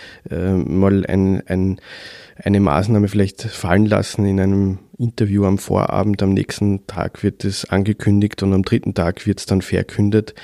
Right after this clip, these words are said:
Äh, wie schlagt sich da die Regierung in der, in der Kommunikation, würdest du sagen?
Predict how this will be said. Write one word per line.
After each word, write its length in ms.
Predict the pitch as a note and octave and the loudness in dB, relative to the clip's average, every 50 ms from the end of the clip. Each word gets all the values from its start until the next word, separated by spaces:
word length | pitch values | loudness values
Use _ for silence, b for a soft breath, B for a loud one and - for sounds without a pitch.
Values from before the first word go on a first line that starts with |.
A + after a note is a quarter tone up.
| B B B B B B B B B - | B B B B B B B B B -4
Äh, 280 | F2+ F#2 F#2 F#2+ G2 F#2+ | -2 0 2 2 2 2
wie 120 | G2 G#2 G2+ | 0 0 -2
schlagt 340 | - - - - - - | 0 0 -2 -2 -2 -4
sich 180 | - B2+ A#2 - | -6 -6 -6 -2
da 120 | - F#2+ | -4 -4
die 140 | F#2 G2 F#2+ | -2 -2 -2
Regierung 560 | F#2 F#2+ - - F2+ F2+ F2 F2 F2 F2 F2+ | -2 -4 -4 -4 -4 -2 -2 -2 -2 -2 -4
in 240 | - - F#2 F#2 F2+ | -4 -6 -6 -6 -4
der, 280 | F#2 F#2 F#2 F#2+ G2 - - | -4 -4 -2 -4 -4 -6 -6
in 160 | - F2+ F#2 | -6 -6 -4
der 220 | - F#2 F2 F2 - | -4 -4 -4 -4 -6
Kommunikation, 800 | - - F#2+ F#2 - - - - - - - - F2+ F#2 F#2+ F#2+ | -4 -4 -2 -2 -2 -4 -8 -12 -12 -10 -10 -8 -6 -6 -4 -4
würdest 260 | F#2+ F#2 F#2 - - | -4 -6 -8 -8 -10
du 60 | G2 | -14
sagen? 360 | - - F#2+ F#2 F2+ F#2 F#2+ | -14 -10 -8 -8 -8 -8 -10